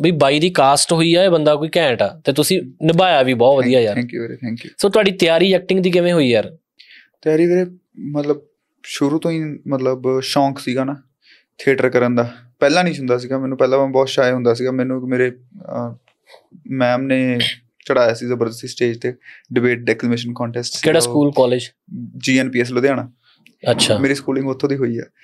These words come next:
Speaker 2: ਤੇ ਮੇਰੇ ਮੈਡਮ ਸੀਗੇ, ਉਹ ਪੰਜਾਬੀ ਦੇ, ਤਾਂ ਉਹਨਾਂ ਨੇ ਮੈਨੂੰ ਚੜ੍ਹਾਇਆ ਸੀਗਾ ਇੱਕ ਵਾਰੀ ਧੱਕੇ ਨਾਲ ਕਿ ਤੂੰ ਚੱਲ
Speaker 1: ਹੂੰ।
Speaker 2: ਡਿਬੇਟ
Speaker 1: ਹੂੰ।
Speaker 2: ਡਿਕ-, ਡਿਕਲੇਮੇਸ਼ਨ ਕੰਟੈਸਟ ਸੀਗਾ।
Speaker 1: ਹੂੰ।
Speaker 2: ਉਸ ਤੋਂ ਬਾਅਦ ਫਿਰ ਉਹ ਮੇਰਾ ਪਹਿਲਾ ਕੰਪੀਟੀਸ਼ਨ ਪਹਿਲੇ ਜਿੱਤ ਗਿਆ ਸੀਗਾ ਮੈਂ, ਸੈਕਿੰਡ ਪੋਜੀਸ਼ਨ ਆ ਗਈ ਸੀ, ਤੇ ਉੱਥੋਂ ਜਿਹੜੀ ਪ੍ਰੇਜ਼ ਮਿਲੀ ਨਾ, ਫਿਰ ਮੈਂ ਕਿਹਾ, "ਚੱਲ ਸਟੇਜ ਤੇ ਕੁਛ ਹੋਰ ਕਰਦੇ ਹਾਂ।" ਫਿਰ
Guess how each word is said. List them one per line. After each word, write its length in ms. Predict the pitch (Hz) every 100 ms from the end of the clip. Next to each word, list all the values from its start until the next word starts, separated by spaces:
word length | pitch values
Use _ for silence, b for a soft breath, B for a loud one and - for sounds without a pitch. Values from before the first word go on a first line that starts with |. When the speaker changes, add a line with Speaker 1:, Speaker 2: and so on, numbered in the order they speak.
| b b _
Speaker 2:
ਤੇ 140 | - - - - - -
ਮੇਰੇ 300 | 135 131 131
ਮੈਡਮ 280 | 131 127 123
ਸੀਗੇ, 360 | 135 127 123 131
ਉਹ 120 | 127
ਪੰਜਾਬੀ 420 | 127 127 120 120
ਦੇ, 120 | 120
ਤਾਂ 100 | 120
ਉਹਨਾਂ 160 | 123 131
ਨੇ 60 |
ਮੈਨੂੰ 140 | 131 127
ਚੜ੍ਹਾਇਆ 320 | 135 131 120
ਸੀਗਾ 280 | 113 117 123
ਇੱਕ 120 | 120
ਵਾਰੀ 220 | 117 113 117 -
ਧੱਕੇ 220 | 139 123
ਨਾਲ 140 | 110
ਕਿ 120 | 117
ਤੂੰ 180 | - 120
ਚੱਲ 180 | 117 110
Speaker 1:
ਹੂੰ। 100 | 113
Speaker 2:
ਡਿਬੇਟ 240 | 113 117 113 - _ _ _ -
Speaker 1:
ਹੂੰ। 140 | 135 131
Speaker 2:
ਡਿਕ-, 160 | 120
ਡਿਕਲੇਮੇਸ਼ਨ 440 | 135 135 139 123 120
ਕੰਟੈਸਟ 300 | 113 113 110
ਸੀਗਾ। 260 | 90 104 -
Speaker 1:
ਹੂੰ। 240 | 127 120 113 -
Speaker 2:
ਉਸ 180 | 147 151
ਤੋਂ 120 | 175
ਬਾਅਦ 200 | 165 165
ਫਿਰ 240 | 160 160 156 151 143 120 - _ _ -
ਉਹ 60 | 160
ਮੇਰਾ 180 | 165 175
ਪਹਿਲਾ 260 | 156 170
ਕੰਪੀਟੀਸ਼ਨ 440 | 180 151 151 156 175
ਪਹਿਲੇ 240 | 160 143
ਜਿੱਤ 240 | 131 120
ਗਿਆ 140 | 139 139
ਸੀਗਾ 240 | 120 120
ਮੈਂ, 100 | 113 117
ਸੈਕਿੰਡ 280 | - 135 131
ਪੋਜੀਸ਼ਨ 220 | 131 139
ਆ 80 | 120
ਗਈ 100 | 120
ਸੀ, 100 | 120
ਤੇ 100 | 147
ਉੱਥੋਂ 220 | 147 175
ਜਿਹੜੀ 120 | 170
ਪ੍ਰੇਜ਼ 320 | 175 147 143 139
ਮਿਲੀ 160 | 139
ਨਾ, 80 | 156
ਫਿਰ 140 | 151
ਮੈਂ 100 | 147
ਕਿਹਾ, 100 | 156
"ਚੱਲ 140 | 170 160
ਸਟੇਜ 340 | - 147 135
ਤੇ 100 | 139
ਕੁਛ 140 | 139 135
ਹੋਰ 140 | 131
ਕਰਦੇ 260 | 135 127 131
ਹਾਂ।" 60 |
ਫਿਰ 240 | 135 151